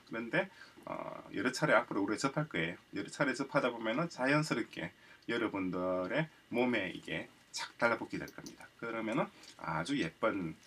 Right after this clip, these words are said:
코딩이 가능하게 됩니다. 그 예쁜 코딩이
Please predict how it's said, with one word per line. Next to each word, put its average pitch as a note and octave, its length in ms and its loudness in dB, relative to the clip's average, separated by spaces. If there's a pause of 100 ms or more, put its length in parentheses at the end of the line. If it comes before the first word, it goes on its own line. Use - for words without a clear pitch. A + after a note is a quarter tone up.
코딩이 F2 400 -2
가능하게 F2 360 -4
됩니다. D#2 340 -10 (400)
그 C3+ 120 2
예쁜 F3 340 2
코딩이 D#3 800 4